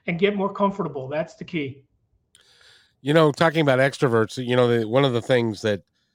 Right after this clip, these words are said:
Speaker 2: that I learned a, long ago is that, uh, you know, 'cause sales guys, generally speaking, are pretty much all extroverts.
Speaker 1: Yeah.
Speaker 2: Um, and they're used to talking to
Speaker 1: You better
Speaker 2: people.
Speaker 1: be.
Speaker 2: Yeah, it's part of the, part of the job description.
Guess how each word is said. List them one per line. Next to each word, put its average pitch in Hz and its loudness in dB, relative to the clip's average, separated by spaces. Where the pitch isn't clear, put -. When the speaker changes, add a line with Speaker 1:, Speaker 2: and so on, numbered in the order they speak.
Speaker 2:
that 117 -2
I 123 2
learned 113 2
a, 104 -8
long 110 -2
ago 98 -2
is 95 -8
that, 95 -10
uh, 87 -10
you 123 -2
know, 110 0
'cause - -8
sales 143 -2
guys, 101 -4
generally 107 -6
speaking, 92 -10
are 87 -10
pretty 226 -2
much - -8
all 101 -6
extroverts. 120 -14
Speaker 1:
Yeah. 143 -10
Speaker 2:
Um, 87 -14
and 104 -8
they're 101 -6
used 110 -6
to 101 -12
talking 113 -4
to 95 -8
Speaker 1:
You 113 -6
better - -2
Speaker 2:
people. 92 -14
Speaker 1:
be. - -20
Speaker 2:
Yeah, 110 0
it's 107 -6
part 139 2
of 117 4
the, 110 -2
part 165 2
of 147 2
the 101 -4
job 160 0
description. 104 -8